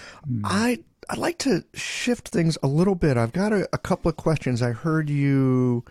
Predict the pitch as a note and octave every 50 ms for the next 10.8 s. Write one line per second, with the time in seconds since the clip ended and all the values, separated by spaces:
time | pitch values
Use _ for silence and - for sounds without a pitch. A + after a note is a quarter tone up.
0 | - - - - - - - - - - - _ - - A#2 B2 B2 A#2+ - C3
1 | A#2+ A#2 A2+ A2 A2 A2 G#2+ G#2+ G#2+ G#2+ - - - G2 F#2 - - - - B2
2 | A#2 G#2+ A2 G#2 F#2+ F#2 F2 G#2 G#2+ G#2+ - - A#2+ A2 G#2+ G#2+ G2+ G2+ G2+ E2+
3 | - - A2 F#2+ - G#2 F#2+ F#2 F#2 - - G2 F#2+ G2 G#2 G2+ G2 G2+ G2 F#2+
4 | - G#2 F#2+ F#2+ F#2+ F#2 F#2 F#2 F#2 F#2 F#2 G2 - - _ - - - - -
5 | - - - _ _ _ - - - G2 G2+ G2+ G2+ G2+ G2 G2 G2 F#2+ F2 -
6 | _ _ _ _ _ _ - - - - - - - D3 - - - - - -
7 | F4+ - - B3 F3+ - - - B2 A2 - - A#2 A2+ G#2+ G2+ G#2 F#2+ F#2+ F#2
8 | F2+ F2+ F2+ F2+ F2 - - F2+ F2+ F2 - - - E2 - - - - - -
9 | - - - - E2 C#2+ D#2+ F2+ G#2+ G2+ G#2+ G#2 - B2+ B2+ B2 B2 C3 C#3+ D#3+
10 | G3 A3+ B3 A3+ F#3+ D#3+ C#3+ C#3+ C3+ C3+ C3 B2+ B2+ B2 B2